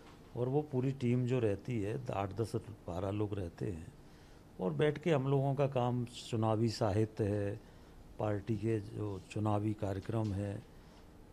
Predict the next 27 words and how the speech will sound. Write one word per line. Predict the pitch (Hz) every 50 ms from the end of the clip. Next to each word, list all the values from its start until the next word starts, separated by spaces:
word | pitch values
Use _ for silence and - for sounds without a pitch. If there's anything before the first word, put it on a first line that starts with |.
| -
नेताओं | 120 107 110 110 104 - 107 107 107 107
के | 101 - 113
दौरों | 98 104 104 107 107 110 110
के | - 117 107
कार्यक्रम | - 104 101 101 104 - - 104 107 104 101
है, | 92 92 95 95 95 95 104 - - - - - - - - - - -
प्रचार | 104 101 - - 113 113 107
सामग्री | 104 - 113 104 104 104 98 92 107 101 107 104 95
है, | 92 98 98 98 101 110 - - - - - - - - - - - - - - - -
ये | 180 180 185 165
सब | - 180 165 147
चीज़ें | - - 156 147 151 156 151
जो | 147 151 139
होती | 117 120 120 - 139 127 110
हैं, | 104 110 - 165 160
इनका | 135 127 120 - 131
प्रबंधन | 113 120 117 113 120 113 113 113 110
का | 110 - 117
काम, | 104 - 98 98 107 127 135 - - - - - - -
आ, | 127 - 117
हम | 107 98 90 101 107
लोग | 110 110 104 98
देखते | 92 101 98 - - - 131 117
हैं, | 98 95 117 139 - - - - - - - - - - - - - - -
और | - - - 104 98 95 101 98
जो | 110 110 104
स-, | 98 - - -